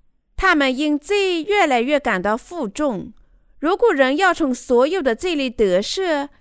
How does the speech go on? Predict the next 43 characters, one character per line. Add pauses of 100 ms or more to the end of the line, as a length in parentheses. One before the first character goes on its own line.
就
应
该
信
仰
包
含
了
神
的
义
的
福
音。 (640)
只
有
这
个
办
法
才
能
叫
我
们
从
所
有
的
罪
里
得
救。 (640)
保
罗
故
此
曾
想， (300)
神
赐
戒
律